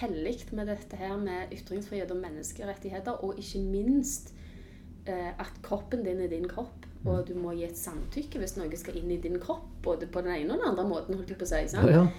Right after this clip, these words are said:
Speaker 1: Og det gjelder absolutt medisinsk
Speaker 2: Ja.
Speaker 1: også. Eh, og hvor, og, og, og når vi da begynner å tykle med cellene våre, liksom, og, og, og får, som Elon Musk sier, at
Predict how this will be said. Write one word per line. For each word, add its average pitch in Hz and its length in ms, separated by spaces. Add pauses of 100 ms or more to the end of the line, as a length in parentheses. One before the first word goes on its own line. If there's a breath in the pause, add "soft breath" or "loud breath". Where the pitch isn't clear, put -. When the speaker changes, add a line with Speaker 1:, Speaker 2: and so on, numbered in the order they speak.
(200 loud breath)
Speaker 1:
Og 247 140
det 285 120
gjelder 269 480
absolutt 466 420
medisinsk 269 640 (240)
Speaker 2:
Ja. 269 60
Speaker 1:
også. 330 160 (680 loud breath)
Eh, 226 420 (140)
og 226 440
hvor, 285 140 (160)
og, 262 300
og, 240 120
og 226 300
når 226 160
vi 220 100
da 220 120 (180)
begynner 214 260
å 208 80
tykle 214 300
med 214 100
cellene 196 380
våre, 180 240 (100)
liksom, 190 400
og, 185 300
og, 190 220
og 196 100
får, 196 360
som 202 160
Elon 202 300
Musk 208 240
sier, 180 320
at 190 160